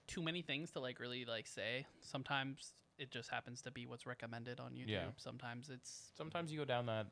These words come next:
Speaker 2: uh,
Speaker 1: a
Speaker 2: YouTube
Speaker 1: rabbit,
Speaker 2: hole,
Speaker 1: yeah, a rabbit
Speaker 2: rabbit
Speaker 1: hole.
Speaker 2: hole.
Speaker 1: You used to watch a lot of, like, Comic Story and stuff.
Speaker 2: Yeah, Comic Story and Variant Comics were, if I wasn't
Speaker 1: I still
Speaker 2: familiar
Speaker 1: watch,
Speaker 2: with
Speaker 1: like, a
Speaker 2: character.
Speaker 1: variant video if it's,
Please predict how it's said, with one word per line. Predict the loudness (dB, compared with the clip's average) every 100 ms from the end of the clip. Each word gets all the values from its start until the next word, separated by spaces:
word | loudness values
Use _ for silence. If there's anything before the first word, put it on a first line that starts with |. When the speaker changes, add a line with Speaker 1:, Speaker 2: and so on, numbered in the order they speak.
| 2
Speaker 2:
uh, |
Speaker 1:
a | 4 6 4
Speaker 2:
YouTube | 4 2 4
Speaker 1:
rabbit, | 4 4
Speaker 2:
hole, | 4 6
Speaker 1:
yeah, | 6
a | 6 4
rabbit |
Speaker 2:
rabbit | 4 4 4
Speaker 1:
hole. | 4 4
Speaker 2:
hole. | 0 -4 -4
Speaker 1:
You | 6 8
used | 8 8
to | 12
watch | 12
a | 12
lot | 10
of, | 10
like, | 6 4
Comic | 2 0 0
Story | 2 2 0
and | -4 -8 -10
stuff. | -10 -10 -10 6
Speaker 2:
Yeah, | 12 12
Comic | 12 12 12
Story | 10 10 10
and |
Variant | 10 8 8
Comics | 4 6 2 2
were, | 2 2 -4 _ _ _ _ 0
if | 8
I | 10
wasn't | 10 6
Speaker 1:
I | 6
still | 10
Speaker 2:
familiar | 12
Speaker 1:
watch, | 12 10
Speaker 2:
with | 8
Speaker 1:
like, | 6
a |
Speaker 2:
character. | 6
Speaker 1:
variant | 6 4 2
video | 2 2 2
if | 2
it's, | -2 -2 -4 -4 -8